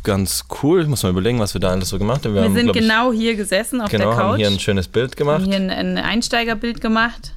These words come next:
Speaker 1: Ähm,
Speaker 2: Wir hatten ganz viele Termine mit, ähm,
Speaker 1: Stimmt.
Speaker 2: Leuten von anderen Standorten. Unsere liebe Kollegin Eva hat uns das damals, ähm, eingestellt. Mittlerweile haben wir ja ein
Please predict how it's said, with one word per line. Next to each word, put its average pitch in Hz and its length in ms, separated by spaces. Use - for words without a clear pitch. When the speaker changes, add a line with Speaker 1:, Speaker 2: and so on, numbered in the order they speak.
Speaker 1:
Ähm, 92 720
Speaker 2:
Wir 190 100
hatten 202 320
ganz 214 320
viele 233 240
Termine 220 560
mit, 208 380
ähm, 196 140
Speaker 1:
Stimmt. 196 120
Speaker 2:
Leuten 202 400
von 202 240
anderen 202 360
Standorten. 214 420
Unsere 196 280
liebe 202 240
Kollegin 202 380
Eva 220 360
hat 202 180
uns 190 160
das 196 160
damals, 208 580
ähm, 185 220
eingestellt. 214 400
Mittlerweile 220 480
haben 208 160
wir 208 60
ja 196 100
ein 196 220